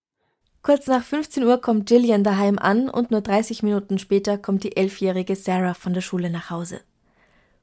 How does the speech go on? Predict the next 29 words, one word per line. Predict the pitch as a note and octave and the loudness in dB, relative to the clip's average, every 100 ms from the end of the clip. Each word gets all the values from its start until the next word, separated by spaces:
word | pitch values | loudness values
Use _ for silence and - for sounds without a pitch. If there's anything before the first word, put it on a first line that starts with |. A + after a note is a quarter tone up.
| _ | _
Um | A#3 B3 | 0 2
dem | B3+ | 4
Mädchen | A#3+ B3+ C4 B3 | 4 4 -2 -2
keine | A3+ A3 - | 0 0 2
Angst | C4+ - - | -2 -2 -2
zu | |
machen, | A3+ G#3 G#3 A3+ | 2 2 2 -2
erklärt | - A#3+ - A#3 A#3+ | -2 -4 0 0 0
ihr | - A#3+ | -2 -2
die | A#3 | 0
Mutter, | A3 B3 C4 A#3+ | -2 0 2 0
dass | A#3 A3 - | 2 -2 -2
der | G3+ | -6
fremde | - G3+ G#3+ A3 | 0 0 4 4
Mann | F#3 F#3 G3+ | 4 4 4
nur | G#3 A3+ A#3 | 6 4 4
ein | G3+ G3 | 2 0
gestrandeter | G3 G3 F#3 F3+ F3+ F#3 | -2 -4 -2 0 -2 2
Autofahrer | - B3+ G3+ G3 F#3+ G3 | 2 2 -2 -2 -2 -2
ist, | D4 - - B3 | -4 -6 -4 2
der | A#3+ | 2
halt | A3+ A3 | 2 0
darauf | F#3 F#3 - | 0 0 4
wartet, | A3 A3 G3+ G3+ | 4 4 -4 -6
dass | G3+ G3 | -8 -4
sein | G3 | -4
Auto | - F3 F3+ | -4 -6 -8
repariert | E3+ - F3 E3+ - | -10 -12 -12 -14 -14
wird. | - - | -16 -16